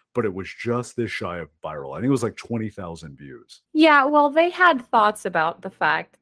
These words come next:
Speaker 2: that Mister Man here, um,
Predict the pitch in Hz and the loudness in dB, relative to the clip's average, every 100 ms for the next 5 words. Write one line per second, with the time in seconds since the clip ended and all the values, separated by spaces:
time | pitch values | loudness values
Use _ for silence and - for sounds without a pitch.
0 | - 180 170 - 208 262 - 226 196 226 | -4 -2 -2 -2 -4 -6 -6 -8 -6 -6
1 | 392 294 165 151 160 - 101 208 - - | -6 -8 -8 -12 -16 -12 -8 -8 -10 -20
2 | - _ _ _ _ 226 226 214 208 208 | -20 _ _ _ _ 2 4 4 2 -2
3 | 202 196 196 | -6 -6 -6